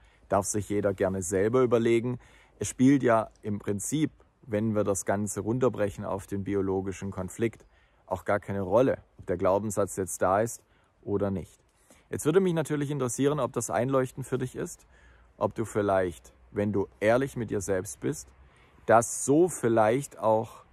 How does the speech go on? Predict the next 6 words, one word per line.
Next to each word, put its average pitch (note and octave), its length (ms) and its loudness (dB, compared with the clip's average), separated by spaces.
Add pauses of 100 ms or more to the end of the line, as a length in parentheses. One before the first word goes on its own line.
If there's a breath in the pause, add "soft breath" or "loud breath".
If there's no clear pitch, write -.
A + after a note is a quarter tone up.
manchmal C3+ 840 0
an A2+ 180 -4
deine G#2 480 -2 (200)
Kinder C3+ 360 0
herangetragen B2+ 880 0
hast D#3 340 -8